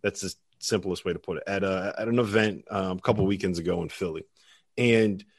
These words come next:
the point that he basically made was, like, he's not super concerned about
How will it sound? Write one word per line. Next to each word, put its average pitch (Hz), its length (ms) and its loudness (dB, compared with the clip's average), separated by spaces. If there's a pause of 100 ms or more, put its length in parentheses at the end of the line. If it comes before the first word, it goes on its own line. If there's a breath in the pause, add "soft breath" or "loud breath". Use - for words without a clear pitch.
(240)
the 135 80 4
point 233 220 8
that 147 80 2
he 156 120 4
basically 131 360 6
made 104 240 4
was, 98 140 2
like, 98 260 4 (280)
he's 196 200 0
not 226 240 6
super 147 380 2
concerned 147 640 2
about 120 440 4